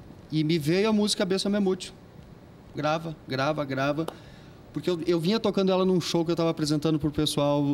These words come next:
ah, da terceira idade, da maturidade ativa, enfim, né? E eu digo, não, Bessa Mamute não, né? Eu fiz o mesmo, a mesma pergunta, né? É uma das músicas mais regravadas, não faz sentido, né? Eu não vou gravar, né? E continuei indo, né? Passaram-se mais uma semana, duas, e a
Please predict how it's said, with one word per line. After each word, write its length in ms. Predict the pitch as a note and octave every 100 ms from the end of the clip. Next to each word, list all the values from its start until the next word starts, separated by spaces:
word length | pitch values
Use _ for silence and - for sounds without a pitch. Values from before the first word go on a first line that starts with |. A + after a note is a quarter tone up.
| C#3
ah, 480 | C3 B2+ A#2+ A2+ G2+ - -
da 100 | B2
terceira 360 | A2+ G#2+ B2
idade, 360 | G#2+ A#2 A#2 G2
da 120 | G#2
maturidade 560 | G#2 G2+ A2 G2+ G#2+ G#2
ativa, 340 | - A#2+ G#2+
enfim, 320 | F#2+ - A#2+
né? 140 | B2 C3 - - - - - - - - -
E 140 | E3+
eu 60 | F#3+
digo, 140 | G#3
não, 140 | G#3+
Bessa 320 | A2 A2+ C#3 F3+
Mamute 480 | D3 A#2 E3 -
não, 240 | A#3+ D#3+ F#3+
né? 200 | C#3+ C3+
Eu 40 | C3+
fiz 180 | D3+
o 40 | C#3+
mesmo, 600 | B2 C3 D3 D#3 D3+ B2
a 100 | G#2+
mesma 220 | A2+ C3+
pergunta, 460 | C#3 C3 C3 C3+ C3
né? 80 | A2+
É 220 | A#2+ G#2+
uma 100 | D#3
das 160 | F#3+
músicas 280 | F3+ G3 F#3
mais 220 | F3+ F3+
regravadas, 640 | F3 F3+ F#3+ F3+ F#3 G3+ B2+
não 60 |
faz 200 | G#2 C#3
sentido, 460 | - E3+ - G3 D#3+
né? 160 | C#3+ C#3+ - - -
Eu 100 | B2
não 80 | E3
vou 100 | C4+
gravar, 340 | - C#3 G#2+ - - - - -
né? 200 | A2+ G2
E 60 | A2+
continuei 600 | D3+ F#3+ C#4+ D4 A3+ F3
indo, 140 | E3
né? 140 | C3 A#2
Passaram-se 480 | - A#2+ B2+ B2 A2+
mais 140 | A2+
uma 120 | A2
semana, 400 | G2+ B2 B2 B2+
duas, 400 | A2 A#2+ C3 C3+
e 100 | C#3
a 140 | C#3